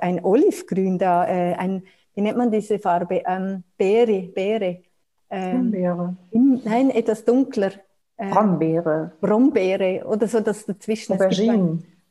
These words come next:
Speaker 1: Aubergine, genau, das Wort
Speaker 2: Mhm.
Speaker 1: habe ich gesucht. Und, äh, das ist natürlich dann schon etwas mutiger.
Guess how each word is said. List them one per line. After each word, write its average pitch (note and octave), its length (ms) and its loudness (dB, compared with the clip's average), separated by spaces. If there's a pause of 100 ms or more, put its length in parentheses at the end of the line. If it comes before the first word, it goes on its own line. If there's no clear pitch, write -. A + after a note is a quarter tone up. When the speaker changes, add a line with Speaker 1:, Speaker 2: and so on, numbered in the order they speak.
(140)
Speaker 1:
Aubergine, A3 560 2
genau, F#3+ 340 2
das F#3 220 0
Wort - 160 2
Speaker 2:
Mhm. - 60 -8
Speaker 1:
habe F#3 160 -2
ich - 160 -16
gesucht. G#3 340 -8 (1120)
Und, A3 360 2
äh, G#3+ 200 4
das A#3+ 160 0
ist - 220 -2
natürlich C#4+ 460 2
dann A#3+ 160 2
schon A3+ 180 0
etwas G3+ 380 -2
mutiger. C4+ 580 4